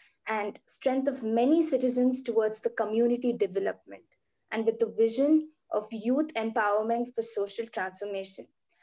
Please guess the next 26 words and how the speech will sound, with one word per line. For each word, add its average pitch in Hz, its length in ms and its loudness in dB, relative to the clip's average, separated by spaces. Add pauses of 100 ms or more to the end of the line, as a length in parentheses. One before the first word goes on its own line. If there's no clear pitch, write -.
(120)
And 311 220 -4
oyster's 320 640 2
mission 262 580 2
is, 269 300 -2
uh, 202 200 0
not 254 280 0
only 339 220 4
to 349 120 0 (100)
empower 226 460 2
the 277 120 2
youth, 202 380 -4 (760)
the - 80 -18
future, 247 380 -2
who 240 100 0
is 226 100 0
the - 60 -10
future 294 360 0
of 285 120 -2
the 285 80 0
country, 220 560 -6 (360)
but - 140 -4
to 208 140 0
also 233 500 2
inculcate 226 800 0
individual 254 560 0
responsibility 214 1080 -4